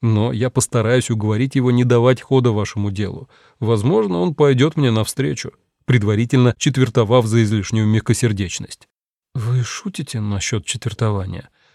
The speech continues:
осторожно спросила леди Кайрена. "Шучу, конечно. Вряд ли шеф станет убивать меня таким трудоемким варварским способом, когда можно просто аккуратно испепелить. А может, вообще пронесет. Я везучий.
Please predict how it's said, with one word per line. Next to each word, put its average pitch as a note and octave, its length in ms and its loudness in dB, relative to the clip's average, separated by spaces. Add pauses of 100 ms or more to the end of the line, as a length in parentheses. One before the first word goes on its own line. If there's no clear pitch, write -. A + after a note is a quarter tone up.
(120)
осторожно G#2+ 520 2
спросила G#2 500 -2
леди G2+ 280 -2
Кайрена. G2+ 500 -2 (340)
"Шучу, A2+ 400 -2
конечно. F#2+ 540 -8 (500)
Вряд G#3 300 2
ли C#3+ 80 0
шеф A2 240 2
станет A2+ 320 2
убивать A2 360 2
меня A2 200 0
таким G#2+ 280 -2
трудоемким A#2 720 4
варварским G#2 540 0
способом, F2+ 600 -8 (100)
когда A2+ 280 4
можно A2+ 300 4
просто D#3 400 0
аккуратно C3+ 480 4
испепелить. A#2+ 840 -2 (240)
А - 60 -4
может, G#3 260 0
вообще A2 320 0
пронесет. C3 640 0 (140)
Я G3 160 2
везучий. B2 600 -4